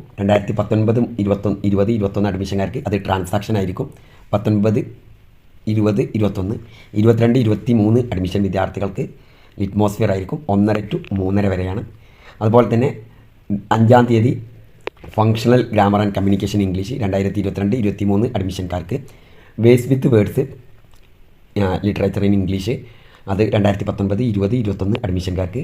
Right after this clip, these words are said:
ഇതിൻ്റെതും രണ്ട് മണിക്കൂറാണ് പരീക്ഷ, ഒന്നര to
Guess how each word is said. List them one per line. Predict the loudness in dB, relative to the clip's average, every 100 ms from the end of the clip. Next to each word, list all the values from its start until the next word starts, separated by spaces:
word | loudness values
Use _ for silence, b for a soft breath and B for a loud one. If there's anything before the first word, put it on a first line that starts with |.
| -10 B B
ഇതിൻ്റെതും | 0 0 0 -6 -12 -20 -20 _ -6 -2
രണ്ട് | 0 0 2 0 -4 -6 -2
മണിക്കൂറാണ് | -2 -2 -2 -2
പരീക്ഷ, | -4 -6 -4
ഒന്നര | -6
to | -6